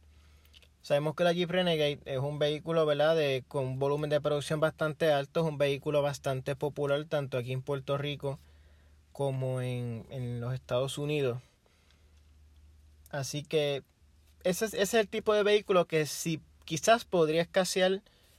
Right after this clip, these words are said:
porque sabemos que Ferrari, Lamborghini,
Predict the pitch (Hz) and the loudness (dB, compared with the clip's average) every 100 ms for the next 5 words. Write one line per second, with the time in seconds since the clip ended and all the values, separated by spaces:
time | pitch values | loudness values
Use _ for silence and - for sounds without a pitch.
0 | _ - 165 151 170 185 208 196 214 202 | _ 2 2 4 4 4 2 4 4 6
1 | 185 185 190 180 _ _ _ - 175 180 | 6 6 2 0 _ _ _ 0 0 2
2 | 180 165 160 160 160 | 0 0 0 0 -4